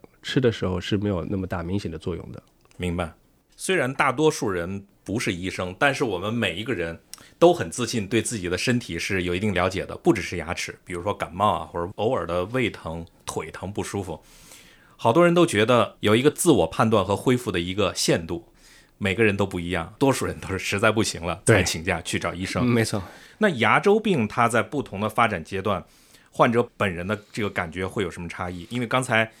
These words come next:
Speaker 1: 您也谈到牙周炎跟牙周病不一样，呃，多数人牙周炎可能忍一忍，吃点药就过去了。那么从实际的临床经验来看，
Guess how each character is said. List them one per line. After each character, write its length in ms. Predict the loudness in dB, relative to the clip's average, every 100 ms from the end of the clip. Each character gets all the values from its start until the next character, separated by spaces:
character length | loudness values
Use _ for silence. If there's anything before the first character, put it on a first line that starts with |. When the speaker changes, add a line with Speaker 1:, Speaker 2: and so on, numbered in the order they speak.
| _
Speaker 1:
您 100 | 2
也 60 | 2
谈 200 | 2 0
到 140 | 0
牙 140 | 2 2
周 160 | 4
炎 220 | 2 0 -2
跟 140 | -2
牙 120 | -2
周 80 | -2
病 280 | -2 -2 -4
不 100 | -6
一 100 | -6
样， 240 | -6 -6 -8
呃， 160 | -4 0
多 140 | 0
数 120 | 0 0
人 140 | 0
牙 120 | 0
周 80 | 0
炎 160 | -2 -4
可 100 | -4
能 120 | -4
忍 160 | -4 -6
一 20 |
忍， 160 | -10 -6
吃 140 | -2
点 140 | -2 0
药 200 | -2 -2 -12
就 120 | -12
过 200 | 0 2
去 120 | 2 -6
了。 120 | -12 _ _ _ _
那 100 | -2
么 80 | -2
从 300 | 0 -2 -2
实 280 | -4 -2 -2
际 200 | 2 2
的 120 | 2
临 140 | 0 -2
床 160 | -4
经 180 | -4 -4
验 160 | -2 -2
来 120 | -4
看， 320 | -2 -4 -4